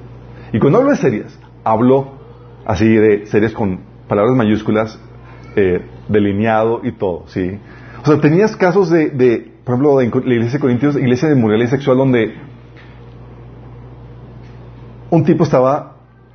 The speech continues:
teniendo relaciones con su madrastra. Dice Pablo, cosas que ni siquiera entre los paganos se dan. Imagínate dentro de la iglesia. Y te vas a encontrar situaciones,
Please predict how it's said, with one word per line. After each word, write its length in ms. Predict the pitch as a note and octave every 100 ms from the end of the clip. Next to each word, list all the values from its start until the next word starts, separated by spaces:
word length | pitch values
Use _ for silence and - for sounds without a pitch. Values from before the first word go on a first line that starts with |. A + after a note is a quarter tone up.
| - -
teniendo 360 | C#3+ B2 B2+
relaciones 400 | D3 D3+ C#3+ C#3
con 180 | - C3+
su 100 | C3
madrastra. 500 | B2+ C#3 G#3 - - - - - - - - - - -
Dice 400 | B2+ E3+ E3+ -
Pablo, 280 | - C3+ C#3+
cosas 280 | D3 F#3+ -
que 100 | F#3
ni 80 | D3
siquiera 340 | A#2 - F3
entre 160 | F#3 D#3+
los 120 | D3
paganos 600 | - G#2+ A#2+ A2+ D3 - - - - - - - -
se 140 | -
dan. 440 | B2+ E3 B2+ - - - - -
Imagínate 500 | C3+ E3 D3 F3+ D#3
dentro 280 | C#3 C3 C#3
de 60 | A#2+
la 60 |
iglesia. 260 | A2+ - - - - - - - - - -
Y 100 | D3
te 80 | A3
vas 100 | A#3
a 40 |
encontrar 500 | A#3+ G#3+ F#3 G#3 - - - -
situaciones, 760 | - E3 D#3+ D#3+ F3 G3 F#3+